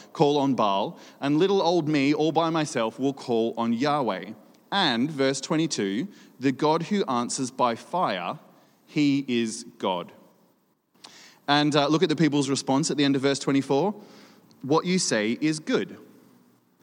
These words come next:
Given their previous response, I don't think that they said this because they were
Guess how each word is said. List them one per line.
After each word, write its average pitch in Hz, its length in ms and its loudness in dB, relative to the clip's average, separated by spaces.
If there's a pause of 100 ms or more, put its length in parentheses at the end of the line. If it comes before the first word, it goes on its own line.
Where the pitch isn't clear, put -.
(280)
Given 170 200 2
their 151 160 2
previous 160 420 4
response, 135 400 0
I 156 80 2
don't 202 300 0
think 165 240 0
that 143 240 0
they 135 340 0
said 139 240 0
this 135 140 0
because 143 340 -2
they 139 160 0
were 123 220 0